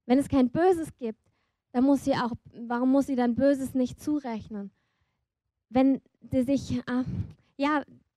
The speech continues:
ich lass mich nur erbittern, also die Möglichkeit besteht ja nur, wenn da jemand ist, der mich erbittern könnte. Und das ist das Ding, dass Gott wirklich alle Voraussetzungen geschaffen hat,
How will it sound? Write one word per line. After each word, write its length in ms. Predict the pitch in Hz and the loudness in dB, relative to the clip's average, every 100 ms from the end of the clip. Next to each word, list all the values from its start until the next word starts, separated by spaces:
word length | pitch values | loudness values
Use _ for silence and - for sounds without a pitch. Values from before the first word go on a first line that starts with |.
| _ | _
ich 180 | 254 - - | -10 -10 -8
lass 220 | 269 277 | -6 -2
mich 180 | 294 277 | -2 0
nur 140 | 277 | -2
erbittern, 640 | - 233 - 294 302 311 269 | -2 -6 -4 -4 -2 -4 -4
also 180 | 233 | -2
die 100 | 240 | 0
Möglichkeit 560 | 254 285 339 311 277 247 | 2 2 0 -2 -4 -4
besteht 400 | 262 - 294 330 | -4 -6 -6 -4
ja 80 | 285 | -2
nur, 220 | 254 262 | 0 -2
wenn 160 | 240 254 | -2 -4
da 80 | |
jemand 340 | 240 254 240 - | -2 -2 -2 -4
ist, 140 | 294 | -4
der 100 | 247 | -2
mich 200 | 247 226 | -2 -2
erbittern 420 | 220 233 - 240 | -4 -6 -6 -6
könnte. 360 | 226 269 247 214 - _ _ _ _ _ _ _ _ - | 0 2 2 -2 -16 _ _ _ _ _ _ _ _ -4
Und 120 | 254 | 0
das 160 | 294 | 0
ist 140 | 320 330 | -2 -6
das 160 | 330 | -6
Ding, 260 | - 392 320 | -2 -2 0
dass 160 | 254 - | -2 -2
Gott 220 | 311 311 - _ - | -2 -2 -8 _ 0
wirklich 380 | 302 - 311 - - | 0 2 -2 -4 -4
alle 260 | 294 339 | 2 2
Voraussetzungen 840 | - 294 277 277 339 370 311 - 269 | 4 2 2 2 2 4 0 2 0
geschaffen 500 | 254 240 247 240 240 | 0 0 -2 -2 -4
hat, 180 | 233 | -2